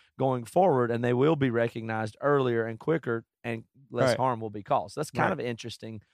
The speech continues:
Speaker 1: unintended consequence, I would say. And it's just like, I, I, people probably now are more skeptical, for instance, of Catholic priests than they were fifty years ago,
Speaker 2: Right.
Speaker 1: right? Well, I guess that's a good thing that we, we,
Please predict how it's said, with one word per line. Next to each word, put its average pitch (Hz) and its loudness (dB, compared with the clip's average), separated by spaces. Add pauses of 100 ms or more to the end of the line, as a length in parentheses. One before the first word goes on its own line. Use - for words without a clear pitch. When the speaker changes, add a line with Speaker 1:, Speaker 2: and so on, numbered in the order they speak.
(280)
Speaker 1:
unintended 131 0
consequence, 120 -4
I 104 -2
would 101 -8
say. 123 0 (280)
And 160 0
it's 151 0
just 190 0
like, 151 2 (100)
I, 143 0
I, 123 -2 (140)
people 147 0
probably 135 2
now 131 2
are 127 0
more 123 0
skeptical, 117 -4
for 120 -2
instance, 117 -8 (340)
of 110 0
Catholic 110 -2
priests 98 -10
than 101 -12
they 101 -14
were 98 -10 (540)
fifty 113 -10
years 90 -10
ago, 64 -20
Speaker 2:
Right. 98 4
Speaker 1:
right? 127 2 (320)
Well, 147 4 (500)
I 113 -6
guess 120 -2
that's 127 -4
a 117 -18
good 147 -4
thing 110 -2
that 104 -8
we, 110 -8
we, 113 -8